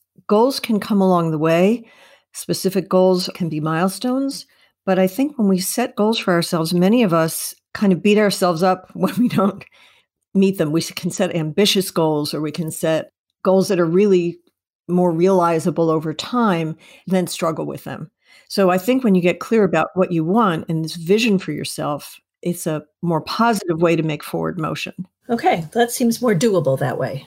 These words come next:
Speaker 2: if you look at it in a different perspective.
Speaker 1: Yeah, and I think there's also the sense of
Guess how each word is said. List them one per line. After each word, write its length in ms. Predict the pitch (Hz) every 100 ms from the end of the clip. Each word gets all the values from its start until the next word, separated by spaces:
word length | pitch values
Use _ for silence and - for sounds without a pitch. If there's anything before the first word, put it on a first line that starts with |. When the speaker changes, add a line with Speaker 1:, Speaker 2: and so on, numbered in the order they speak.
| -
Speaker 2:
if 100 | -
you 80 | 185
look 180 | 190
at 160 | 175 165
it 120 | -
in 80 | 202
a 20 |
different 300 | 170 165 143
perspective. 600 | 151 151 123 113 - - _ _ _
Speaker 1:
Yeah, 280 | 240 208 160
and 220 | - 208
I 60 | 208
think 260 | 254 240
there's 240 | 226 208 196
also 400 | 202 247 254 196
the 120 | 175
sense 400 | - 190 185 -
of 500 | - 175 170 165 165